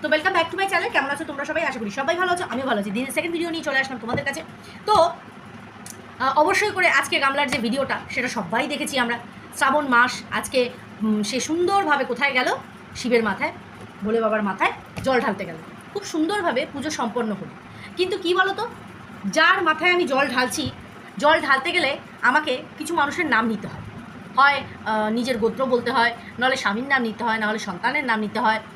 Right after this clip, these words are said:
আর যদিও বা এই, এই পুজোটা বিশেষ করে, বিশেষ করে শ্রাবণ মাসের এই পুজোটা মেয়েরা করে কিন্তু স্বামীর মঙ্গল কামনার্থে, সেখানে দাঁড়িয়ে স্বামীর কোনো অস্তিত্ব দেখতে পাওয়া গেল না। অবশ্যই করে প্রাক্তনই বলবো সন্দীপের সাথে,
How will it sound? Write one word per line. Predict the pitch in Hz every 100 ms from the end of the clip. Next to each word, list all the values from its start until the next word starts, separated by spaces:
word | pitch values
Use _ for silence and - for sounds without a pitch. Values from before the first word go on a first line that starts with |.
| -
আর | 202 196
যদিও | 190 233 349
বা | 349 -
এই, | 277 349 349 - - -
এই | 370
পুজোটা | - 294 240 202 233
বিশেষ | 226 330 320
করে, | - 175 147 196
বিশেষ | 247 359 359
করে | 311 294
শ্রাবণ | 285 220 240
মাসের | 247 -
এই | 247
পুজোটা | 208 226 240
মেয়েরা | 220 220 240
করে | - 208
কিন্তু | 208 202 208 320 - -
স্বামীর | - 254 254 370
মঙ্গল | 311 240 214 202
কামনার্থে, | 175 180 170 - 269 - - -
সেখানে | - 262 339 349
দাঁড়িয়ে | 214 220 190 - -
স্বামীর | - - 302 359
কোনো | 370 359
অস্তিত্ব | 285 - 302 269
দেখতে | 214 -
পাওয়া | 185 170
গেল | -
না। | - - - - - -
অবশ্যই | 254 359 381
করে | 339 320
প্রাক্তনই | 254 196 - 269
বলবো | 262 247 247 -
সন্দীপের | 247 233 233
সাথে, | 233 240